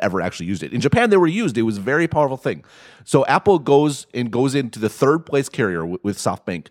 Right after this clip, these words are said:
and people wanted, and people, the,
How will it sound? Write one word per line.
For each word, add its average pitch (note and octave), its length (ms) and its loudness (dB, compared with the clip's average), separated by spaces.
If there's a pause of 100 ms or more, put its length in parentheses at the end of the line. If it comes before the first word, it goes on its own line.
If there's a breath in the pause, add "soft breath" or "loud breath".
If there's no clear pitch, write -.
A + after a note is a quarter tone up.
(460 loud breath)
and B2 340 0 (640 soft breath)
people F3 640 2 (140)
wanted, B2 600 0
and C3 160 -6
people, C#3+ 540 -2
the, B2 240 -10